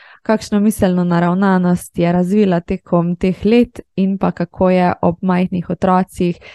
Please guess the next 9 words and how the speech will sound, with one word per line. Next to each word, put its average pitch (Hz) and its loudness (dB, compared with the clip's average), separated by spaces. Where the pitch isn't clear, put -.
iskala 190 2
ravnotežje 175 2
med 165 -2
delom, 185 0
ki - -8
jo 170 0
polni 233 2
s 190 -4
strastjo, 190 0